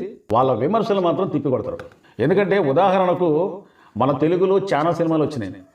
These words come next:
బాహుబలి కావచ్చు, బాహుబలి టూ కావచ్చు, పుష్ప కావచ్చు, పుష్ప టూ కావచ్చు, రంగస్థలం కావచ్చు, త్రిబుల్ ఆర్ కావచ్చు, ఇలాగ ఎన్నో సినిమాలు ఘన విజయాన్ని సాధించి కలెక్షన్ల పరంగా ఆ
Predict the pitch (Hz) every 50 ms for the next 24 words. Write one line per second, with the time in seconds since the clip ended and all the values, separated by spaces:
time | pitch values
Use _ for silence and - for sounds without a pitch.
0 | _ - 107 113 120 139 151 156 170 165 165 160 156 156 156 - - 165 180 180
1 | 147 127 127 143 147 143 143 143 120 - 151 165 160 165 160 160 165 160 160 165
2 | 170 175 175 175 175 170 - - - 131 123 - 160 160 165 165 160 156 160 156
3 | - 180 165 165 143 135 139 143 156 156 151 160 160 156 160 156 151 151 147 -
4 | 165 170 170 170 - - - 101 117 139 160 180 160 170 170 170 170 165 160 165
5 | 170 - 202 196 - 160 156 147 156 151 147 143 139 123 117 110 - - 107 -
6 | - - - - 127 151 160 170 160 170 143 143 156 190 214 240 247 233 - 240
7 | 196 190 190 185 185 190 196 156 117 127 139 175 202 208 185 214 220 220 220 214
8 | 208 190 - 180 170 160 165 165 156 - 208 196 202 - 143 160 185 156 180 -
9 | - 208 208 202 190 - 185 165 165 156 160 160 156 165 196 156 180 117